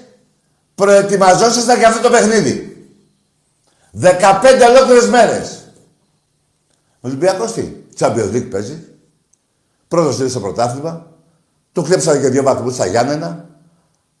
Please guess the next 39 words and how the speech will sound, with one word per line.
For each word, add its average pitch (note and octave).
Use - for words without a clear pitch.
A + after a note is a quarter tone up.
Έτσι D#2+
δεν G#2+
είναι; D#3
Και G#3+
τι, G3+
τι, -
τι -
πάω F#3
να D#3+
κάνω A#2+
εγώ G2+
τώρα; F#2
Δηλαδή, C3+
είστε F#3
τρεις G3
βαθμούς F#3
πάνω G3+
από F3+
τον F3
Πανετολικό. F3+
Τι A#3
πάω A#3+
να G#3+
κάνω A3
εγώ G#3
τώρα; G#3
Τελειώσατε B2+
εσείς F#2
για G2
σήμερα. E2
Πάμε F3
τώρα E3
σε E3
ένα D3+
άλλο D3+
που B2+
με C3+
ενδιαφέρει C3+
εμένα D3